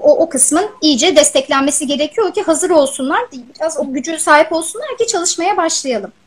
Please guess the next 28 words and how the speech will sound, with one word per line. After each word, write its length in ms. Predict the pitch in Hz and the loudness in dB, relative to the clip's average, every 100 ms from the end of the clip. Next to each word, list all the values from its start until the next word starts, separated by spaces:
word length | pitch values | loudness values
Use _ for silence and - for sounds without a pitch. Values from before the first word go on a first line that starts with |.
| _ - | _ -4
Biz 300 | 311 381 - | 2 2 2
en 140 | 320 392 | -4 -4
önemli 360 | 403 403 403 | -2 -4 -4
kaynaklardan 760 | 403 359 359 359 370 349 381 370 | -6 -4 -4 -2 -2 -2 -2 -4
biri 200 | 370 466 | -6 -4
de 60 | |
aslında 460 | 330 320 - 320 339 415 415 | -2 -2 -4 -4 -2 -2 -4
dediğimiz 420 | 311 294 330 330 277 | -6 -2 -2 -4 -6
gibi 200 | 262 339 | -4 0
anne 280 | 294 311 | 2 2
baba 200 | 285 269 | 0 0
şefkati. 600 | 330 - 262 - 247 - 294 - _ - | -2 -2 -4 -6 -12 -10 -12 -14 _ -8
Bu 260 | 339 349 - _ _ | -6 -6 -10 _ _
süreçte 840 | - - 330 339 339 - 349 339 - - - | -12 -6 -2 0 0 0 2 0 -4 -20 -2
anne 220 | 302 302 320 | 2 2 0
babası 340 | 277 330 - | -4 -8 -6
şefkatini 460 | - 311 339 330 320 | -4 -4 -6 -4 0
görmeyen 440 | 330 339 330 311 | 2 2 0 0
çocuklarda 640 | 320 294 - 311 302 302 | -2 -8 -4 -2 -2 -2
biz 120 | 320 | -8
şunu 240 | - 294 302 | -8 -4 -4
görebiliyoruz. 800 | 302 294 254 294 269 269 - - | -2 -4 -4 -4 -4 -6 -12 -14
Çocuklarda 420 | - - 285 285 | -14 -4 -2 0
çeşitli 360 | - - - 254 | -2 -2 -2 -2
gelişimsel 560 | 277 - 277 - 294 | -2 0 0 2 0
problemler 600 | 294 262 269 269 285 285 | 2 0 0 0 2 0
de 60 | 254 | 0
olabiliyor. 460 | 220 202 220 403 | -4 -10 -10 -12